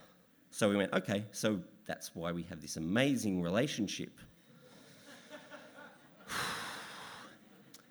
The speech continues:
Okay, enough of that. People figured, chemists figured, there's gotta be a better way of getting nitrogen. The atmosphere itself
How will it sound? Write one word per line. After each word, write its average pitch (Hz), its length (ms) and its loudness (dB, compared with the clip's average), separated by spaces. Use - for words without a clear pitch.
Okay, 165 320 12
enough 185 300 12
of 110 120 8
that. 90 380 8
People 202 260 12
figured, 123 400 8
chemists 117 560 6
figured, 92 500 0
there's 120 160 -2
gotta 151 340 4
be 104 160 4
a 92 40 2
better 87 240 2
way 65 300 -4
of 95 140 -6
getting 90 260 2
nitrogen. 85 560 -2
The 131 200 2
atmosphere 127 600 4
itself - 720 0